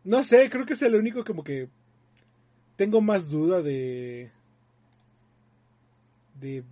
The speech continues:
ver qué, qué hace Arcane que esperanzas. O sea, no es como que diga, "Ah, sí, van a sacar el juego, el juegazo", pero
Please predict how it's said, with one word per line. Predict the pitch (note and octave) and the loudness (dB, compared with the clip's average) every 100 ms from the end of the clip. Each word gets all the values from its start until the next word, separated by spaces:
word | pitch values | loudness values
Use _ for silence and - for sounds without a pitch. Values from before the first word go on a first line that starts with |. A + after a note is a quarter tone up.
| B2+ | -12
ver | C#3+ D#3+ D#3+ - | -10 -8 -10 -8
qué, | F#3 F3+ _ _ _ - | -8 -8 _ _ _ -16
qué | - F3 D#3 | -4 0 0
hace | D3 G#3+ - C4 | 0 -4 -2 0
Arcane | A#3 - - E3+ G3 E4 F#4+ G4 _ _ _ _ _ _ _ | 0 0 2 4 4 2 -4 -8 _ _ _ _ _ _ _
que | - E3+ | -2 0
esperanzas. | D3 - D#3 C#3+ D#3+ G3 - D4 F#4+ - _ | 0 0 2 2 0 -4 -4 -4 -6 -14 _
O | A3 | -12
sea, | F#3+ F#3+ F#3 - F#3+ - _ _ _ _ _ | -12 -12 -20 -20 -20 -20 _ _ _ _ _
no | - F#3+ | 0 0
es | |
como | E3+ A3+ G#3 | 0 -4 2
que | E3 | 2
diga, | F3 D3 C#3+ | 2 0 -4
"Ah, | E3+ | -8
sí, | - G3+ | -6 -4
van | F#3+ F#3+ | -4 -4
a | |
sacar | D#3+ D3 F3+ | -6 -4 -4
el | F#3 | -4
juego, | - C#3 C3 | -2 -4 -4
el | - C#3 C3+ C3 C3 | -12 -12 -12 -12 -14
juegazo", | C3+ C3+ D#3 E3 D3+ | -12 -10 -8 -8 -10
pero | C#3 B2+ | -10 -14